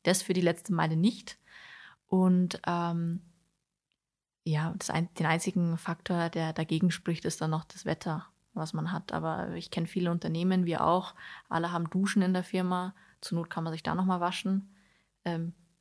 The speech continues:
ich hab leider nicht die Möglichkeit, immer das Fahrrad zu nehmen,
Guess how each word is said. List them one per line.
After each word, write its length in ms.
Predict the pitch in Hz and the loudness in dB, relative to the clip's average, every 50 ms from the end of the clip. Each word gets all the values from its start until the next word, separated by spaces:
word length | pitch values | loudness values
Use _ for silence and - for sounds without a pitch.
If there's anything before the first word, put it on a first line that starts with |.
| _ _ _ _ _ _ _ _ _ _ - - | _ _ _ _ _ _ _ _ _ _ -10 -6
ich 120 | - - | -4 -4
hab 100 | 190 - | -4 -2
leider 220 | 185 175 170 170 | -2 -2 0 0
nicht 180 | 175 185 196 - | 0 0 0 0
die 60 | - | 2
Möglichkeit, 680 | 185 175 185 196 185 196 196 196 - - 185 180 - - | 4 6 6 6 6 4 0 0 2 2 2 2 2 2
immer 340 | 185 190 185 180 180 214 208 | 2 4 4 6 6 4 4
das 180 | 214 196 - | 2 0 0
Fahrrad 340 | - 185 185 196 202 190 196 | 2 2 4 4 4 2 0
zu 140 | - - 190 | -2 0 0
nehmen, 420 | 185 185 185 185 185 185 190 196 | 0 0 0 0 0 -2 -2 -4